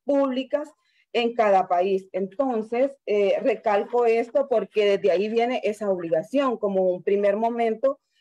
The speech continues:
que responsabiliza, pues, a los estados, es decir,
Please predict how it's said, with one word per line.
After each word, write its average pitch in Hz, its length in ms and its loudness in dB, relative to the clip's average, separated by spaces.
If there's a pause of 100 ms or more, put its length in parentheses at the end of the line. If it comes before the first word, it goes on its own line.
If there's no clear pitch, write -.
(120)
que 294 200 2
responsabiliza, 233 1040 -4
pues, 277 160 -2
a 285 80 -4
los 262 180 -2
estados, 262 720 -2 (400)
es 226 160 -2
decir, 262 540 0